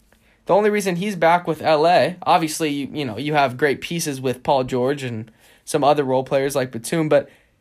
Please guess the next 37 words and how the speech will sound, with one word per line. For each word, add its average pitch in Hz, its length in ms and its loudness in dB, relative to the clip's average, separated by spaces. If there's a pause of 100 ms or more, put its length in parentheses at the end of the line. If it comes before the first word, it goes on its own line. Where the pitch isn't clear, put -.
(540)
it's 208 200 2
because 190 340 -2
that's 180 220 0
where 190 100 -2
he's 165 160 -2
from. - 300 -10
You 135 120 -8
know, 131 100 -4
he 143 120 -4
grew 156 180 2
up 156 120 0
in 131 120 -6
Riverside. 147 580 0
He 143 60 -4
went 135 160 -6
to 127 80 -8
school 139 300 -6
in 151 80 -6
San 139 240 -6
Diego. 123 340 -4
He's, 156 220 -6
he's 165 300 -10
from 208 240 -2
California, 165 640 0
so 156 140 -4
it 139 40 -4
was 156 120 -4
probably 185 280 0
refreshing 165 500 -2
for 127 160 -8
him. 139 80 -6
He's 143 120 -6
never 165 200 -2
been 156 180 -4
able 151 180 -2
to - 80 -6
play 139 480 0